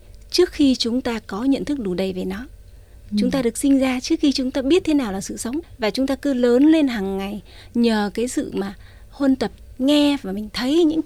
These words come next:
Speaker 1: cha mẹ mình, ông bà mình, mọi người làm như thế nào thì nó đi vào trong cái nhận thức của mình và mình lớn lên với những cái nhận thức đó. Vậy thì mình chưa có cái nhận thức chuẩn về cuộc sống. Có những người nếu không được có nhận được cái sự giáo dục, ừ,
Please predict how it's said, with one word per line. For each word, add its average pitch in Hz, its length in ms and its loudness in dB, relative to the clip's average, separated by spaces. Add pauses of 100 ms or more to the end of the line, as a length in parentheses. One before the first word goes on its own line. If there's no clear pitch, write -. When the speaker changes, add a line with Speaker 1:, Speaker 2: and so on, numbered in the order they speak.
Speaker 1:
cha 277 220 -2
mẹ 247 240 -2
mình, 196 300 -4
ông 254 180 -6
bà 190 200 -2
mình, 190 200 -8
mọi 220 240 -8
người 220 200 -2
làm 214 220 -2
như 247 100 0
thế 294 100 -2
nào 233 200 0 (380)
thì 196 300 -4 (100)
nó 269 100 -4
đi 247 240 -2
vào 196 140 -4
trong 226 340 -8
cái 233 460 -6
nhận 240 200 -4
thức - 180 -6
của - 80 -10
mình 185 180 -4 (340)
và 185 80 -2
mình 196 260 -4
lớn 220 160 0
lên 277 260 4
với 240 140 -2
những 240 160 -2
cái 262 80 0
nhận - 180 2
thức 262 140 -6
đó. 226 140 -10 (500)
Vậy 196 100 -2
thì 208 200 -2
mình 196 240 -2
chưa 262 160 -4
có 226 340 -8
cái 330 140 2
nhận 285 160 2
thức 294 120 -4 (100)
chuẩn 202 280 -6 (500)
về 208 120 0
cuộc 190 200 -6
sống. 240 260 -4 (300)
Có 220 140 0
những 311 200 4
người 214 300 4
nếu 240 200 0
không 311 340 4
được 220 240 0
có 196 240 -4
nhận 294 220 2
được 196 80 -4
cái 262 120 -6
sự - 180 -8 (120)
giáo 247 260 -4
dục, 294 160 0 (220)
ừ, 180 140 -6